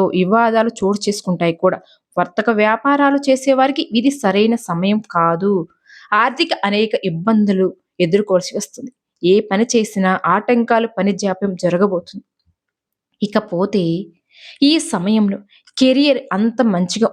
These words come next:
ఉండదు. మీకు పనిచేసే చోట ఎక్కడైతే పని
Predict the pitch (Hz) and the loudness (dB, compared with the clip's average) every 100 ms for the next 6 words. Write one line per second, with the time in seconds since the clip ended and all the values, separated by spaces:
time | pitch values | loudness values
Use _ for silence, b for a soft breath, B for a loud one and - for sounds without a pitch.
0 | 175 170 185 - _ _ - 233 240 247 | -2 -4 -4 -8 _ _ 2 2 2 -4
1 | - 185 247 285 285 285 254 247 208 185 | -2 -2 0 2 2 2 0 0 -4 -4
2 | 196 - 180 170 208 202 214 226 220 175 | -2 -2 -2 -2 -2 0 0 0 -2 -4